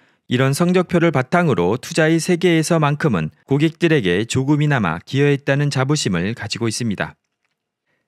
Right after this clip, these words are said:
이 앞에 저자의 설명이 나오는데요. 십이 조 원의 펀드를 굴리셨다고 합니다. 투자를 오래 하신 분들은 아실 것 같은데요. 굴리신 펀드가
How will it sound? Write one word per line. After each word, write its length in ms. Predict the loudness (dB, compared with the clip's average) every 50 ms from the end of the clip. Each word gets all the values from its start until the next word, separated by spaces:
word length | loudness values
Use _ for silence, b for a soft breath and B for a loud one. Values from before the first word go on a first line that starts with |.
| _ _ _
이 180 | -4 0 2 2
앞에 540 | 2 2 0 -2 0 2 2 4 4 2 0
저자의 460 | 0 0 0 2 2 2 4 2 2
설명이 460 | 2 2 2 4 4 2 2 2 2
나오는데요. 680 | 2 2 2 2 2 0 0 0 0 0 0 0 0 -4 _ _ _ _ _ _ _
십이 540 | -10 -6 -4 -2 -2 -2 0 0 0 0 2
조 280 | 2 2 4 4 4
원의 440 | 6 6 4 4 4 4 4 2 0
펀드를 640 | -2 -2 -2 0 0 2 2 2 2 2 2 0 0
굴리셨다고 680 | 0 0 2 2 4 4 2 2 2 2 0 2 2
합니다. 580 | 2 2 2 2 0 0 -2 -2 -2 -4 -4 _ _ _ _ _ _ _ _ -12
투자를 500 | -10 -6 -2 0 2 2 2 2 2 4
오래 320 | 4 4 4 4 4 4
하신 360 | 4 4 2 2 0 0 0
분들은 460 | 2 2 2 2 4 4 4 4 4 2
아실 240 | 2 2 2 0
것 160 | 2 2 0 0
같은데요. 640 | 0 -2 -4 -4 -4 -2 0 2 2 0 0 -2 _ _ -4
굴리신 600 | 0 0 2 2 2 2 0 0 0 0 0 0
펀드가 600 | 0 0 0 0 2 0 0 0 0 -2 -2 -6